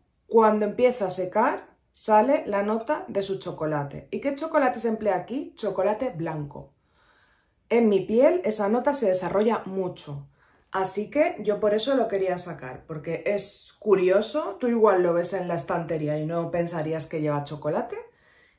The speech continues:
y lleva chocolate blanco, que tampoco es una nota que la tenga muy vista por ahí, y la verdad es que sí que se nota cuando seca, se nota bastante. Así que, otra opción más.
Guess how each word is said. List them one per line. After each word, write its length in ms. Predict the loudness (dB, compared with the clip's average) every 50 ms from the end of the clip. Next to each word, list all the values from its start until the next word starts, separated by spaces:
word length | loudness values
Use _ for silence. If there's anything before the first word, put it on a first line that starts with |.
| _ _
y 120 | -6 0
lleva 220 | 4 6 6 6 6
chocolate 440 | 4 2 2 4 4 4 4 2 2
blanco, 520 | 2 2 0 0 -2 -4 -6 -8 -8 -6
que 120 | -4 -4
tampoco 340 | -2 -2 -2 -2 -2 -2 -2
es 100 | -2 -2
una 160 | -2 0 0
nota 260 | 0 0 0 0 -2 -2
que 80 | 0
la 120 | 0 0 0
tenga 240 | 0 0 0 -2
muy 200 | -2 -2 0 0
vista 360 | 0 -2 -2 -4 -4 -6 -6 -4
por 140 | -4 -4
ahí, 260 | -4 -4 -6 -8 -10 -14 _ _ _ _ _ _ _ _ _ _
y 100 | -2 2
la 140 | 4 4 4
verdad 220 | 4 6 4 4
es 100 | 4 2
que 120 | 0 -2 -2
sí 220 | -2 -2 -2 -2
que 100 | 0 0
se 140 | 0 -2 -4
nota 240 | -4 -4 -4 -4 -4
cuando 220 | -4 -4 -4 -4
seca, 360 | -4 -6 -8 -8 -8 -8 -8 -8
se 180 | -6 -6 -4
nota 300 | -2 -2 0 0 0 0
bastante. 840 | -2 -4 -8 -10 -10 -10 -8 -8 -6 -6 -6 -8 -10 -14 -16 -18 -20 _ _ _ _ _ _ _ -8
Así 340 | -6 -6 -4 -6 -6 -6
que, 260 | -6 -8 -8 -10 -10 -16 _ _ _ _ _ _ _ -20 -10 -2
otra 300 | 2 4 4 6 6 4
opción 360 | 4 2 0 -4 -4 -4 -2 -2
más. 440 | -4 -4 -6 -12 -16 -18 -20 -20 _